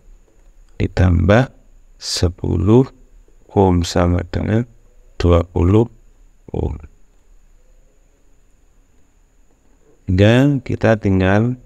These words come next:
memparalelkan antara R S satu empat dan R S dua tiga.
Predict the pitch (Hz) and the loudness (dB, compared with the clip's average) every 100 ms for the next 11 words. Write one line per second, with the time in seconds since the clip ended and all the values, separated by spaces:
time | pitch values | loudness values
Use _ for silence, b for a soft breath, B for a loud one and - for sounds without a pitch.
0 | - - - - - - - - 90 92 | -20 -20 -20 -20 -20 -20 -20 -14 -8 -4
1 | 92 92 92 90 90 101 123 104 95 90 | 0 2 2 0 0 0 0 0 0 0
2 | 87 90 90 85 - 92 87 87 - - | 0 0 -2 -2 -2 -2 -2 -8 -14 -20
3 | - - 82 - 87 90 85 107 113 90 | -18 -12 -10 -8 -6 -4 -2 -2 -2 -8
4 | 87 - - - _ _ _ - 98 90 | -12 -20 -20 -20 _ _ _ -4 0 0
5 | 98 - 98 - - 90 85 82 82 - | -2 -4 -4 -4 -4 0 0 -2 -8 -4
6 | 92 82 80 | 0 0 0